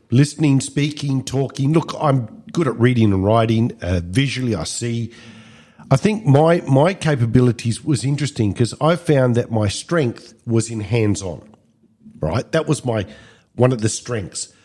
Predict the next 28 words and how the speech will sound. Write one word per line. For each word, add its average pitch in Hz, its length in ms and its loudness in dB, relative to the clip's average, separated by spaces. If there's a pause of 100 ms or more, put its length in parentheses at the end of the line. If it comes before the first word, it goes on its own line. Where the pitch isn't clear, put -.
(100)
But 127 200 2
I 123 80 4
learnt 156 440 2
from 127 160 2
the 117 140 2
other 120 260 0
areas 110 380 0
as 101 160 -10
well. 98 300 -4 (560)
But 117 120 2
if 113 160 0
I 160 120 4
was 156 260 0
more, 127 320 -2 (180)
if 143 160 -4
I 185 60 2
had 185 240 -4
give, 143 220 -4
been 131 180 2
given 127 280 0
more 120 240 2
the 113 80 -4
practical - 840 -6 (340)
learning 120 480 4
styles 107 440 -4
in 147 200 0
the 127 60 2
school, 214 440 -6